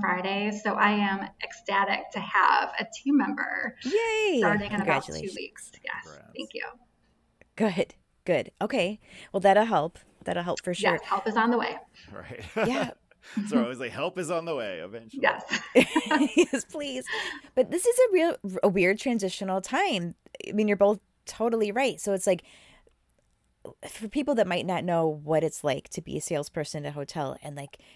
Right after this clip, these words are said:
Speaker 2: you do, t-, you get this influx, you know, it's like, and when business is good and, and it's a regular busy time, I mean, like, leads pour in from, like,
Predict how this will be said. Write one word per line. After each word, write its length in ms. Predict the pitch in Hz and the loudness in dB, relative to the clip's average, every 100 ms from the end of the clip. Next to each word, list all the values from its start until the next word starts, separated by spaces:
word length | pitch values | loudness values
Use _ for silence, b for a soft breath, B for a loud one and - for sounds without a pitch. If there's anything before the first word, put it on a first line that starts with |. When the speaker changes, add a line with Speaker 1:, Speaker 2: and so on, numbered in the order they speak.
| b _ - - 117 - | b _ -20 -20 -18 -10
Speaker 2:
you 200 | 180 190 - | -6 -6 0
do, 260 | 262 247 | 4 4
t-, 240 | 233 - 247 | 2 0 -2
you 100 | 208 | 0
get 140 | 240 | 0
this 160 | 190 - | 0 0
influx, 720 | 254 302 320 160 135 - - - | 2 2 2 -2 -2 -2 -4 -2
you 80 | 165 | -4
know, 60 | |
it's 180 | 139 - | -6 -8
like, 460 | 120 - - - - | -8 -10 -20 -16 -4
and 200 | 190 175 | -2 2
when 180 | 233 190 | 2 6
business 400 | 220 226 190 - | 6 6 4 0
is 160 | 240 - | -4 -2
good 440 | 214 262 160 160 | 4 6 6 4
and, 160 | 160 156 | 0 -4
and 200 | 147 139 - | -6 -6 -8
it's 120 | 156 | -8
a 60 | 156 | 0
regular 400 | 165 165 160 151 | 2 2 2 2
busy 300 | 170 156 147 | 0 -2 -6
time, 380 | 208 254 175 156 | -4 -2 -2 -4
I 40 | |
mean, 200 | 175 165 | -4 -2
like, 140 | 160 - | -4 -4
leads 480 | 175 220 220 180 - b b b - | -6 -4 -4 -6 -8 b b b 2
pour 240 | 302 277 | 8 8
in 340 | 302 370 147 160 | 8 2 -2 0
from, 180 | 220 | 6
like, 200 | 208 196 | 6 6